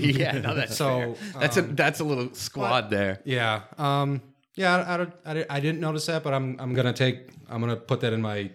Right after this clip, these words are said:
Speaker 2: my
Speaker 1: Yeah, let me know what you think.
Speaker 2: Yeah.
Speaker 1: Yeah, I'm curious. And, like, people forget, too, like, the D N A strand was discovered on L S D. The scientist who discovered it was on L S D and was like, "I know what that looks like."
Speaker 2: <laughs>
Speaker 1: How fucking crazy is that? And he was right.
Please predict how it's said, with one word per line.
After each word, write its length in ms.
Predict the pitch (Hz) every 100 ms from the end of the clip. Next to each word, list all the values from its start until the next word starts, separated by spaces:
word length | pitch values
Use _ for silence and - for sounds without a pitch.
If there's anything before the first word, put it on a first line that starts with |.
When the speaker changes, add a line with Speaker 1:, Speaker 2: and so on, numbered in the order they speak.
| -
Speaker 2:
my 160 | - 110
Speaker 1:
Yeah, 120 | 262
let 120 | 151
me 60 | 175
know 80 | 180
what 120 | 156
you 40 | 156
think. 260 | 180 107 -
Speaker 2:
Yeah. 260 | 135 120 101
Speaker 1:
Yeah, 180 | 160 110
I'm 100 | 107
curious. 520 | 156 139 98 92 - _ _
And, 160 | - 160
like, 140 | 160
people 220 | - 262 302
forget, 420 | 254 247 247 -
too, 180 | - 247
like, 260 | 123 113 -
the 100 | 131
D 280 | 120 180 196
N 100 | 185
A 120 | 220
strand 400 | - 127 117 113
was 120 | 107
discovered 760 | - 117 - - 147 156 156 147
on 240 | 139 135 -
L 220 | 147 151
S 180 | 143 120
D. 380 | 110 175 143 - - -
The 60 | -
scientist 560 | - 185 226 226 208 190
who 80 |
discovered 400 | 185 175 - 185
it 40 | 160
was 120 | 127
on 180 | 143 170
L 100 | 156
S 120 | 139
D 100 | 156
and 80 | 143
was 140 | 120
like, 200 | 120 110 _ _ _ _ 202
"I 80 |
know 160 | 277 285
what 160 | 254 -
that 180 | 220
looks 380 | 220 208 262 -
like." 180 | 175 143
Speaker 2:
<laughs> 440 | - - - 180
Speaker 1:
How 100 | 185 185
fucking 640 | - - 262 254 220 233
crazy 640 | - - 240 254 247 214
is 160 | 175 147
that? 180 | 147 127
And 60 | 139
he 100 | 202
was 120 | 185
right. 480 | 180 185 233 294 -